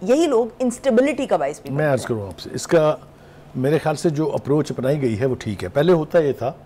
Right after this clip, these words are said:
Speaker 2: कि बहुत सारे लोग आज़ाद election लड़ते थे, बहुत सारे लोग छोटी-छोटी पार्टियों के तौर पे election लड़ते थे और फिर एक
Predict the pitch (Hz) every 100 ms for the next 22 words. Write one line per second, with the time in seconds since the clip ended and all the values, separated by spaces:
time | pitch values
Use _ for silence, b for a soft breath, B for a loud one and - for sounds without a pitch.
0 | B B B - 127 139 139 156 151 131
1 | 135 127 113 107 117 147 151 185 175 147
2 | 160 147 151 - B B B - 131 139
3 | 147 151 151 127 131 147 - 135 131 135
4 | 135 120 107 131 131 131 123 110 120 107
5 | - 117 104 - 139 160 139 - 180 175
6 | 170 170